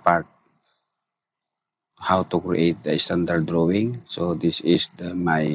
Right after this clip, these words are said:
one step or one requirement into my, uh, layout. Okay, so I have floor, uh, floor plan and floor plan room representation.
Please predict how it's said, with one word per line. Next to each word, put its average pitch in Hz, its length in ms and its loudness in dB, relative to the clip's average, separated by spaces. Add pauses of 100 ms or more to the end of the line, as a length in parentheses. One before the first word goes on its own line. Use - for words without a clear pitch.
(220)
one 82 500 -2
step - 380 -4 (240)
or 82 240 4 (240)
one 85 320 4
requirement 80 640 0 (180)
into 78 300 -4
my, 73 400 0 (1400)
uh, 73 320 0
layout. 73 480 4 (960)
Okay, 85 480 -4 (1200)
so - 200 -2
I 80 80 6
have 82 320 -2
floor, 82 400 -4
uh, 76 360 0 (240)
floor 87 200 -2
plan 76 380 2
and 78 460 -8 (1400)
floor 82 200 2
plan 80 360 2
room 80 240 2
representation. 85 1080 -2